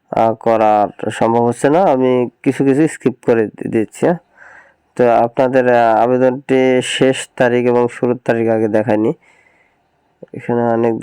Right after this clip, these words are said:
হ্যাঁ, এই যে চলে এসছে। আহ, আবেদনপত্র পূরণ বা ফি জমাদান শুরুর তারিখ হচ্ছে ষোলো মার্চ দু হাজার পঁচিশ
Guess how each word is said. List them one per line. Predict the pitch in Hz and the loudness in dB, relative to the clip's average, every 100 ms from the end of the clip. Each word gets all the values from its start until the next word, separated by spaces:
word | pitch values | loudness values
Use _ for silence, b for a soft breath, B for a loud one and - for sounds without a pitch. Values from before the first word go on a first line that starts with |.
| - | -2
হ্যাঁ, | 127 110 - | 0 0 0
এই | 123 123 | 0 0
যে | 127 | -2
চলে | 120 123 120 | -2 0 0
এসছে। | 117 - 156 | -2 0 -2
আহ, | - 131 120 120 | 0 0 2 2
আবেদনপত্র | 123 139 151 156 156 156 156 - _ _ - - _ _ 139 135 143 139 | 2 2 2 2 2 2 0 -4 _ _ -20 -20 _ _ -2 0 0 0
পূরণ | 139 139 135 135 160 | 2 2 4 2 2
বা | 127 117 | 2 0
ফি | - 131 131 135 139 - _ _ | 2 2 4 4 2 -2 _ _
জমাদান | 131 131 131 131 | 0 2 2 2
শুরুর | 127 139 139 - | 0 -2 -2 0
তারিখ | 127 123 | 0 2
হচ্ছে | 117 131 | 0 -2
ষোলো | - - 127 127 | -2 -2 2 2
মার্চ | 120 123 - - b b b b _ | 2 0 -4 -20 b b b b _
দু | 127 | 0
হাজার | 123 123 | 2 0
পঁচিশ | - 123 - 131 | 0 -4 0 -2